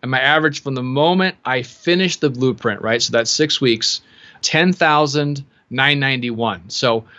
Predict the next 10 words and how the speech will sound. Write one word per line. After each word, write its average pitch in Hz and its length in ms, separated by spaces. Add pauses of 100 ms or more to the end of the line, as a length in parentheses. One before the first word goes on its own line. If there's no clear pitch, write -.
(160)
almost 143 380
three 147 160
times, 113 600
uh, 117 160
the 123 140
actual 117 360
price. 120 380
I 135 80
am 202 180
charging, 151 800